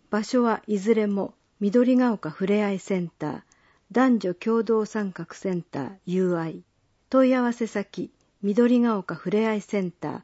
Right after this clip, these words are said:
電話五九零零七五五。三、福祉法律相談。二日火曜日、午後一時三十分から四時三十分。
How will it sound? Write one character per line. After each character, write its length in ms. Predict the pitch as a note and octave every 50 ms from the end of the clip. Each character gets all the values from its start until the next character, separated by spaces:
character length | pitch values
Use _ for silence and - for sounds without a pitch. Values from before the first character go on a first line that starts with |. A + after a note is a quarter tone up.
| _ _ _ _ _ _
電 280 | G3 G#3 A3 A3+ A3+ A3
話 160 | A3 G#3+ G#3+
五 260 | G3+ F3 A#3 A#3+ A#3+
九 400 | A#3+ - - - A3+ G3+ E3+ E3+
零 300 | E3+ F3 E3 D3 A#2+ - _ _ _ _ _ _ _
零 400 | F#3 F3 A3+ B3 B3 B3 B3+ B3
七 360 | A#3+ A#3+ B3 A#3+ G#3 F3 D#3
五 280 | D3+ - F#3 F3+ F3 E3+
五。 360 | D3+ - C#3 C#3+ - - G3 _ _ _ _ _ _ _ _ _ _ _ _ _ _ _ _ _ _ _
三、 380 | - - G#3+ G3+ G3 F#3+ - - _ _
福 240 | - - - - B3+
祉 200 | B3 B3+ A3+ F3
法 200 | G#3+ A3+ A3 A3+
律 220 | G#3+ G#3+ - -
相 300 | - - - G#3+ F#3+ F3
談。 320 | E3 D3 C#3+ C3+ G3 G3 - _ _ _ _ _ _ _ _ _ _ _ _ _ _ _ _ _
二 320 | _ - G#3+ G#3 - - -
日 160 | - C4 B3
火 160 | B3 A#3 A3
曜 240 | A3+ A#3 A3+ G#3+ F#3+
日、 240 | E3 - E3+ - - _ _
午 160 | - A#3+ A#3 G3
後 140 | F#3+ E3+
一 220 | F3+ F3+ - - A#3
時 140 | A3+ G#3+ F#3+
三 240 | - G#3 G#3+ G#3
十 140 | G3 - G#3+
分 320 | - _ _ - F3 E3+ E3
か 160 | - G#3+ G#3
ら 120 | F#3 -
四 180 | G#3 G3+ G#3+ G3+
時 120 | F3 D#3+
三 260 | - - E3 E3+ E3+
十 140 | D#3+ - E3
分。 340 | - _ _ - D#3+ -